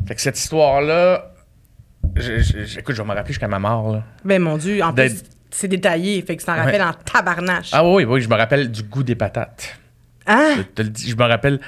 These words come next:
Speaker 1: de tout. Je, je ferme les yeux, je revois tout son appartement, euh, comment c'était. Le, je me rappelle même du savon qu'il y avait dans sa douche. Je me rappelle de tout, tout, tout, tout, tout les détails parce que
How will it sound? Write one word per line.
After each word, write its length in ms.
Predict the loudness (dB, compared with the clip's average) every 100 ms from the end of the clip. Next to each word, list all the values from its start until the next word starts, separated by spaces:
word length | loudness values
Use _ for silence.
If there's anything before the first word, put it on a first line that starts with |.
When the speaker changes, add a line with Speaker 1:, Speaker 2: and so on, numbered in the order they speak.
| -20 -20 -20 -20 -20 _ -8
Speaker 1:
de 80 | -4
tout. 240 | 0 0 -2
Je, 200 | -2 -2
je 80 | 2
ferme 200 | 2 4
les 240 | 4 4 4
yeux, 80 |
je 100 | 2
revois 220 | 2 2 0
tout 140 | 0
son 160 | 2 2
appartement, 680 | 0 -4 -2 2 2 0 -2 -10 -20 -20 -20 -12
euh, 80 | -4
comment 200 | 0 2
c'était. 600 | 2 0 2 2 2 0 -6 -20 -20 _ -4
Le, 520 | 2 2 4 2 0
je 60 | 2
me 60 |
rappelle 180 | 2 4
même 120 | 2
du 120 | 0
savon 320 | -2 2 2 2
qu'il 80 |
y 40 | 2
avait 100 | 0
dans 100 | 0
sa 160 | 0
douche. 500 | 2 2 2 -4 -8 -8
Je 100 | 0
me 60 | 2
rappelle 220 | 4 2
de 80 | 2
tout, 220 | 0 -2
tout, 140 | 0
tout, 140 | -2 -2
tout, 120 | -2
tout 180 | -4 -6 -10 -20 _ -6
les 140 | -2
détails 360 | -2 0 0 0
parce 200 | -4 -4
que 260 | 0 0